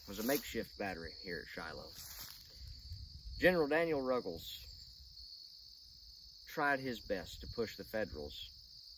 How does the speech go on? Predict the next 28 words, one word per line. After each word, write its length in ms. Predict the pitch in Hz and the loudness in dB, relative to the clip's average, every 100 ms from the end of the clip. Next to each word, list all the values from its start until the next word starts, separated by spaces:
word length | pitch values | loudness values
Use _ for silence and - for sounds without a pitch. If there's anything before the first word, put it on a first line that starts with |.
| - - - - 104 | -14 -14 -14 -4 0
out 120 | 95 | 0
of 100 | 82 | -2
the 60 | |
Hornet's 420 | 82 104 87 - 92 | -2 0 0 -4 -4
Nest, 300 | 82 - 101 | -4 -4 -6
which 220 | 95 98 | -4 0
lay 180 | 95 87 | 0 0
about 240 | 82 65 - | -2 -6 -2
four 180 | 110 95 | 0 0
hundred 300 | 98 92 80 | 0 -2 -2
yards 640 | 90 85 76 69 - - - - - - - | 0 0 -2 -4 -10 -10 -12 -14 -14 -14 -12
to 60 | 85 | -8
my 200 | 82 78 | -4 -4
right. 360 | 73 71 65 - - - - - - - - - - - | -4 -6 -8 -10 -12 -12 -12 -14 -16 -14 -14 -12 -6 0
The, 80 | |
all 200 | 110 123 | 6 6
these 240 | 131 135 117 | 8 4 4
gun 300 | 131 123 104 | 4 4 4
barrels 340 | 98 87 82 | 2 0 -2
are 80 | 95 | -6
still 300 | - 135 117 - | 0 4 2 4
pointed 320 | 127 104 82 - - - - - - - - - - - | 2 2 -2 -8 -16 -16 -14 -14 -14 -14 -14 -16 -16 -8
at 120 | - - | -6 -6
the 80 | |
same 480 | 82 - 113 113 110 | -4 0 0 2 0
place 300 | 117 104 - | 2 0 0
they 180 | 95 101 | 0 0
were. 260 | 87 78 | 0 -2